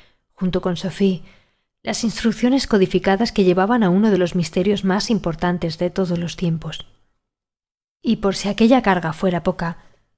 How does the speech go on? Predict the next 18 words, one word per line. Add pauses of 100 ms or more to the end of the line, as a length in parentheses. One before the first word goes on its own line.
(140)
ahora
Landon
se
daba
cuenta
de
que
cualquier
intento
de
devolver
la
clave
al
priorato
acababa
de
desaparecer.